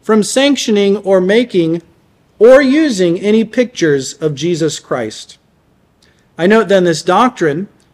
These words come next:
that it is the historic witness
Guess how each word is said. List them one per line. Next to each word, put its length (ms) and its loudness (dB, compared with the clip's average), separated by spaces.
that 120 0
it 140 6
is 280 4
the 220 0
historic 800 0
witness 640 -2